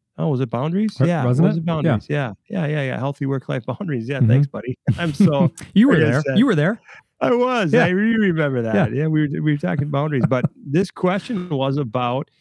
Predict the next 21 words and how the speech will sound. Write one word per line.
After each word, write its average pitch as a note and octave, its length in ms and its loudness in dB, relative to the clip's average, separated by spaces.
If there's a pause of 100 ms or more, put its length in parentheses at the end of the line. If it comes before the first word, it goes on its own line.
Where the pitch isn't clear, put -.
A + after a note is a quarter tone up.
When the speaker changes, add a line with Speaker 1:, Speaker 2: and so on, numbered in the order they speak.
(380)
Speaker 1:
we C#3 80 6
really C4+ 240 4
didn't C#4+ 220 -2
talk C3 340 -4
a D3 60 -2
lot A#2+ 240 0
about A2+ 460 -4
folks - 400 -4
that B2+ 200 -4
are A2 140 -4
working A#2+ 640 -4
remotely. A2+ 800 -2 (200)
Speaker 2:
Mm. F#3+ 360 2
Speaker 1:
And B2+ 180 0
this F#3+ 300 -2
listener A#2+ 840 -4 (420)
works C#3 380 -4
remotely, F3 640 -2 (680)
and, C#3 680 -4 (680)
you F3+ 120 0
know, C#3 360 -2